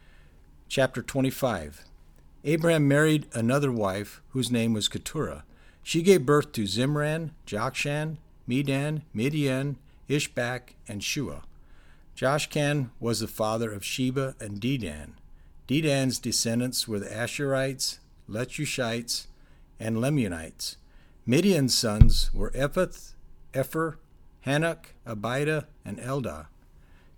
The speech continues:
These were all the descendants of Abraham through Keturah. Abraham gave everything he owned to his son Isaac, but before he died, he gave gifts to the sons of his concubines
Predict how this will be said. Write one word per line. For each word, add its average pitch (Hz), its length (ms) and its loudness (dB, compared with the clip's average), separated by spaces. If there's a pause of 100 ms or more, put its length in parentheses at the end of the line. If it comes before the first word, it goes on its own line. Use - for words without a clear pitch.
(180)
These 160 380 4
were 117 240 0
all 135 260 2
the 160 80 0
descendants 139 540 0
of 104 120 -4
Abraham 110 500 -2
through 113 180 -6
Keturah. 95 560 -8 (800)
Abraham 156 400 2
gave 120 280 0
everything 160 380 2
he 151 160 2
owned 135 300 2
to 127 100 -4
his 117 140 0
son 110 180 0
Isaac, 104 560 -6 (340)
but 101 140 -10
before 131 320 -2
he 170 120 0
died, 107 520 0
he 127 140 -2
gave 120 260 0
gifts 123 360 -2
to - 140 -4
the 113 100 -2
sons 123 440 0
of 107 140 -8
his 104 140 -4
concubines 101 920 -8